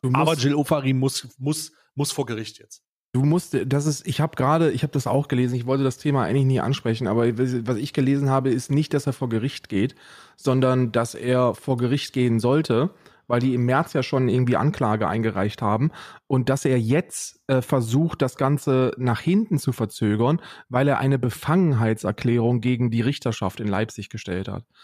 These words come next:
Speaker 1: Also Gil
Speaker 2: Wegen,
Speaker 1: Ofarim
Speaker 2: wegen der
Speaker 1: wegen Antisemitismus.
Speaker 2: Ja.
Speaker 1: Gil Ofarim spielt jetzt die ultimative Antisemitismuskarte. Der sagt jetzt, dass der Richter, der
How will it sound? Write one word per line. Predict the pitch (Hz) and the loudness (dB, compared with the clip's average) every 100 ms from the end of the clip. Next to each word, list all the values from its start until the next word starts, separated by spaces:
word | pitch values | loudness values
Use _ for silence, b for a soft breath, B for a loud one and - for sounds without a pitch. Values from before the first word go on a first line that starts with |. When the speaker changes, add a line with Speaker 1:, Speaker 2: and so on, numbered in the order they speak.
| B B - | B B -2
Speaker 1:
Also | 131 143 139 | 2 2 2
Gil | 135 175 | 0 2
Speaker 2:
Wegen, | 165 147 139 | 4 4 4
Speaker 1:
Ofarim | 135 123 139 | 2 2 2
Speaker 2:
wegen | 143 139 | 2 2
der | 143 135 - | 0 0 -2
Speaker 1:
wegen | 127 127 | -2 0
Antisemitismus. | 139 135 113 104 104 107 107 | 0 2 0 0 -2 -4 -6
Speaker 2:
Ja. | B B | B B
Speaker 1:
Gil | - 185 | 0 2
Ofarim | 196 214 170 139 170 - | 2 2 0 2 0 -2
spielt | - 170 170 | -4 -2 0
jetzt | 156 165 | 0 0
die | |
ultimative | 175 190 170 135 147 127 - | 2 2 2 2 2 0 0
Antisemitismuskarte. | 131 127 113 113 123 127 120 - 107 127 | 0 0 0 -2 -2 -4 -4 -2 0 0
Der | 127 123 | 0 2
sagt | 127 - | 0 0
jetzt, | 139 - - | -4 -6 -20
dass | 143 127 - | -8 -6 -2
der | 127 113 | -2 0
Richter, | 185 - 147 147 202 B B B _ | 0 0 0 2 0 B B B _
der | 143 135 135 - | 0 2 2 -2